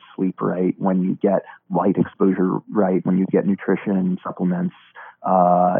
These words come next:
you get kind of the whole, all of these different inputs to the system dialed in,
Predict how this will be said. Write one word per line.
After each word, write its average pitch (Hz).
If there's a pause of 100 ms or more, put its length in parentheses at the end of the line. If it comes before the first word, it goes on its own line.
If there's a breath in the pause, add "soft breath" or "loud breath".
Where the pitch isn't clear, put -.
you 104
get 101
kind 98
of 90
the -
whole, -
all 113
of 95
these 104
different -
inputs 117 (100)
to -
the -
system 92
dialed 95
in, 104